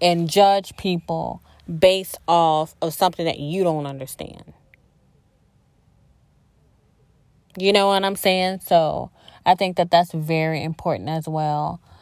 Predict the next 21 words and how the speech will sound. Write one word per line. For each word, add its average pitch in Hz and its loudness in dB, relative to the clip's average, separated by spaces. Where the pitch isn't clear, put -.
um, 175 4
for 175 0
you 175 0
to 180 4
have 160 0
an 160 0
understanding 160 -4
that, 151 -4
um, 151 -2
whatever 196 4
it 302 0
is 185 -2
that 170 -4
God 170 0
has 165 -6
put 175 -2
on 156 -4
your 165 0
life, 156 -2
on 160 2
your 160 -2